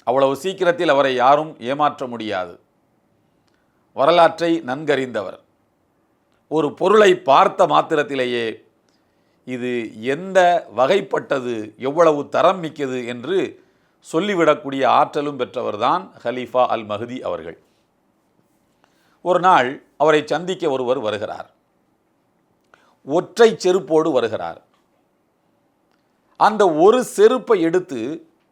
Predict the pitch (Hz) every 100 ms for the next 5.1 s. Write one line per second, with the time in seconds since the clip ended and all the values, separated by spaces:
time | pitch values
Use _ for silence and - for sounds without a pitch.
0 | _ _ _ _ _ _ _ 117 160 226
1 | 226 233 214 208 - 214 220 185 185 165
2 | 160 151 170 190 190 165 202 214 214 196
3 | 202 214 - _ _ _ _ _ 143 196
4 | 226 202 185 170 160 151 123 113 110 156
5 | 180